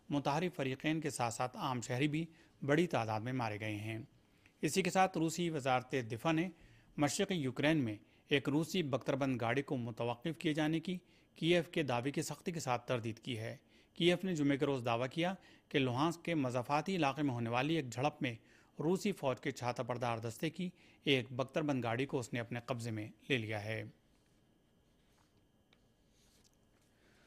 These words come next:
ترکی کے وزیر خارجہ داؤد اوغلو ترکی کے آئندہ وزیر اعظم ہوں گے۔ اطلاعات کے مطابق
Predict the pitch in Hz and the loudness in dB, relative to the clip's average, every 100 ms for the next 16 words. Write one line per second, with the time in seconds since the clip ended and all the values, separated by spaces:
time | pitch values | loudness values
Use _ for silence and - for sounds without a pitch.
0 | _ - 165 165 233 269 214 147 139 151 | _ 0 4 4 2 2 2 2 4 4
1 | 147 123 110 - - 240 131 127 151 180 | 4 2 -4 -8 -16 -8 2 4 6 4
2 | 160 294 160 135 120 113 156 147 185 180 | 0 0 2 2 0 -2 -2 -2 0 2
3 | 180 - 147 160 160 147 120 117 110 107 | 0 0 0 2 2 -2 -4 -4 -4 -4
4 | 110 104 110 104 107 - _ _ - - | -6 -6 -6 -6 -10 -14 _ _ -20 -6
5 | 156 180 170 196 - 151 123 123 120 - | 0 4 6 4 2 0 2 2 2 -8